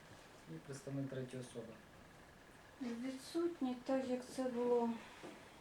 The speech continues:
Speaker 2: не було предметом судового розгляду даже. Свідки приходили і пояснювали. Трошки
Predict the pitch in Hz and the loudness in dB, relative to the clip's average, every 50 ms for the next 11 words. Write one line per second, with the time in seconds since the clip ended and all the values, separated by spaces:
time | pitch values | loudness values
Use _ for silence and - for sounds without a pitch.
0 | - - - - - - - - - - - - - - - - - - - - | -14 -14 -12 -12 -14 -14 -14 -14 -14 -14 -14 -14 -14 -14 -14 -14 -12 -12 -8 -2
1 | 226 233 233 247 247 247 254 254 262 269 254 - - 226 214 208 233 240 247 240 | 2 4 4 6 6 6 4 6 6 6 6 6 4 2 2 4 4 4 4 4
2 | - 214 214 214 - - 220 208 226 220 220 240 240 240 226 214 208 220 220 202 | 2 0 -2 -2 0 0 4 6 6 8 8 8 6 6 6 6 6 6 6 4
3 | 196 190 180 180 175 185 190 185 - 180 175 175 - - - 170 185 - - - | 2 0 -2 -2 0 0 -2 0 2 2 2 2 -2 -4 -6 -6 -8 -8 -10 -12
4 | - - - - - - - - - - - - - - - - - - - - | -12 -10 -8 -6 -4 -4 -4 -4 -4 0 0 0 0 0 -6 -12 -14 -12 -8 -2
5 | - 240 285 320 311 - - 269 254 - 240 233 226 226 - - 247 247 - - | 6 8 8 8 8 8 2 0 2 4 4 4 4 2 2 4 4 4 4 4
6 | 220 214 202 196 190 - - 208 - 214 214 208 214 214 208 208 - 202 190 175 | 4 4 6 4 4 0 -2 -2 2 2 4 6 6 6 6 4 2 2 2 4
7 | - - 170 170 170 170 175 - - - - - - - - - - - - - | 4 4 4 2 0 -2 -2 -4 -4 -4 -4 -4 -4 -6 -8 -10 -10 -10 -10 -10
8 | - - - - - - 247 254 262 262 - - 240 233 226 214 | -10 -12 -12 -12 -2 4 6 6 6 6 4 6 6 8 8 6